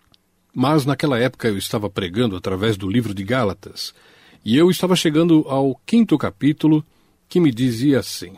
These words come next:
"Mas o fruto do Espírito é amor, alegria, paz, bondade, fidelidade,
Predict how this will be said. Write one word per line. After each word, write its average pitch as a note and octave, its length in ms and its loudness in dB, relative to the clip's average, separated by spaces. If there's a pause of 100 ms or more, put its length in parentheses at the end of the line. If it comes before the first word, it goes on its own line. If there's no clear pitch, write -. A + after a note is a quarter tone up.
(140)
"Mas C#3 220 0
o C#3+ 80 0
fruto G#3 460 0
do D#3+ 100 2
Espírito A2+ 640 -4
é E2+ 220 -8 (160)
amor, G#2 440 0 (440)
alegria, G#2 520 -2
paz, A2+ 600 -6
bondade, G#2 720 -4
fidelidade, G2+ 880 -6